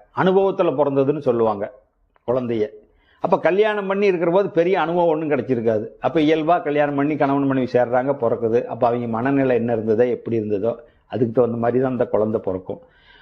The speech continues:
அந்த குழந்தை பிறந்ததுன்னா அதுக்கு தகுந்த மாதிரி வாழ்க்கை அமையும். யாருக்கா இருந்தாலும், பையனா இருந்தாலும், பிள்ளையா இருந்தாலும், என்ன நிலையில பெத்துக்கிட்டாங்களா அப்படின்னு.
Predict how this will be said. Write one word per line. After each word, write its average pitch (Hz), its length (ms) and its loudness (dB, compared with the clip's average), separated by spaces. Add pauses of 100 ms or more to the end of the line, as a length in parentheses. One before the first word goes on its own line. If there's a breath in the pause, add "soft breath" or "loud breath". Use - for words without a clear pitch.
(140 soft breath)
அந்த 151 240 2
குழந்தை 175 320 2
பிறந்ததுன்னா 151 420 0
அதுக்கு 135 180 -2
தகுந்த 131 200 0
மாதிரி 147 180 2
வாழ்க்கை 123 340 0
அமையும். 110 300 -2
யாருக்கா 117 300 0
இருந்தாலும், 117 300 0
பையனா 110 260 0
இருந்தாலும், 107 300 -2
பிள்ளையா 101 300 0
இருந்தாலும், 98 400 -4
என்ன 123 260 2
நிலையில 120 380 0
பெத்துக்கிட்டாங்களா 104 640 -2
அப்படின்னு. 95 340 -8